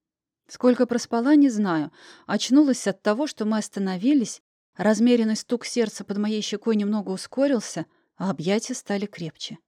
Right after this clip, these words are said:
"Приехали?" — спросила сонно, открывая глаза и осматриваясь по сторонам.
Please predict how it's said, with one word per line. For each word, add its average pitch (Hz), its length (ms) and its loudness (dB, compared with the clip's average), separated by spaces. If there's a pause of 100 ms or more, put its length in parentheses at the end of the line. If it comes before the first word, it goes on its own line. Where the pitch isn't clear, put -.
(800)
"Приехали?" — 240 840 -4 (540)
спросила 190 560 -6
сонно, 262 400 2
открывая 190 440 -6
глаза 180 360 -4
и - 20 0
осматриваясь 185 560 -6
по - 100 -12
сторонам. 170 600 -8